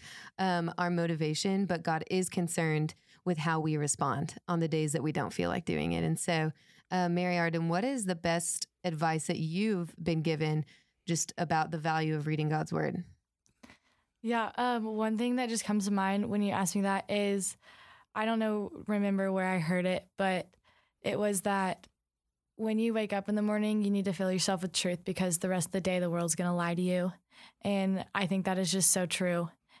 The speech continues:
Speaker 2: And another thing I didn't say earlier was that, um, if any of y'all have read, like, Screwtape Letters by C S Lewis, there's a great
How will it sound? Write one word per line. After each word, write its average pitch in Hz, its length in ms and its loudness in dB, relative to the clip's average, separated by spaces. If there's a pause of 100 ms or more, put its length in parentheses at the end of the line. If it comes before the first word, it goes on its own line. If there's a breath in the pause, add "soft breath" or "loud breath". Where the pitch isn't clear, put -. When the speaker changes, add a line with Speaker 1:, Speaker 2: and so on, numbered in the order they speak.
(120)
Speaker 2:
And 208 260 0
another 202 300 0
thing 208 240 0
I 202 80 0
didn't 202 180 0
say 196 160 0
earlier 190 400 2
was 196 220 0
that, 180 260 0 (220)
um, 185 480 0 (240)
if 208 160 0
any 202 180 2
of 202 80 0
y'all 202 140 2
have 190 140 -2
read, 185 200 0
like, 180 140 -2
Screwtape 185 400 0
Letters 180 240 0
by 185 100 0
C 180 180 2
S 180 220 2
Lewis, 180 240 0
there's 190 200 0
a 190 60 0
great 180 460 0